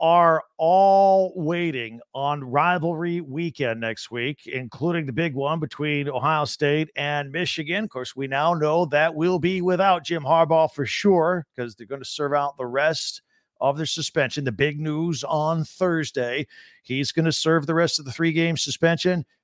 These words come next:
Big Ten's gonna drop the lawsuit against, uh, or rather, Michigan's gonna drop the lawsuit against the Big Ten, and the Big Ten is gonna quit investigating Spygate.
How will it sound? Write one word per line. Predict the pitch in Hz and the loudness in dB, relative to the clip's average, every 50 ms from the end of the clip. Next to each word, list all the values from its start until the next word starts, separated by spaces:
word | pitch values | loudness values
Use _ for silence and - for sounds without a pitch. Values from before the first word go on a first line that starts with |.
| _ - | _ -2
Big | 139 143 139 | -2 -2 -2
Ten's | - - 147 160 170 143 - | -2 -2 -2 -2 -2 -4 -4
gonna | - 165 156 156 151 139 | -2 -2 0 0 -2 -2
drop | 113 101 123 143 160 170 170 - | -2 0 0 2 2 2 0 0
the | 151 143 | 2 4
lawsuit | 151 156 165 165 151 - - 165 156 | 6 6 6 6 4 2 0 0 0
against, | 156 147 160 165 156 - - - - - | 0 0 -2 -2 -2 -4 -8 -8 -6 0
uh, | 160 156 160 156 147 147 143 143 143 139 135 135 139 139 | 4 6 6 8 8 8 8 8 6 6 4 2 -2 -2
or | 143 131 131 | 0 0 4
rather, | 123 151 156 147 139 | 8 8 8 8 8
Michigan's | 139 180 180 - - 147 160 147 - - | 6 4 4 2 2 -2 -4 -6 -2 -2
gonna | 156 147 | -4 -2
drop | 123 143 151 143 143 - | 2 4 4 4 4 2
the | 147 | 0
lawsuit | 147 147 143 143 - - 143 | 2 4 2 2 2 -2 -2
against | 135 147 127 - | -2 -2 -6 -4
the | 131 | 0
Big | 123 147 139 - | 0 0 0 2
Ten, | - 151 165 180 | 2 2 2 2
and | 175 | 0
the | 143 131 | -2 -2
Big | 165 156 - | -4 -4 2
Ten | - 175 190 175 170 | 4 4 4 4 0
is | 160 131 | -2 -2
gonna | - 160 156 | -2 -4 -4
quit | - - 165 180 170 | -2 0 0 2 4
investigating | 160 175 180 - - 156 131 165 165 165 147 | 4 4 4 4 2 -4 -2 -2 -2 -2 -4
Spygate. | - - 185 185 202 180 139 123 110 98 | -2 0 0 0 0 0 -2 -4 -6 -6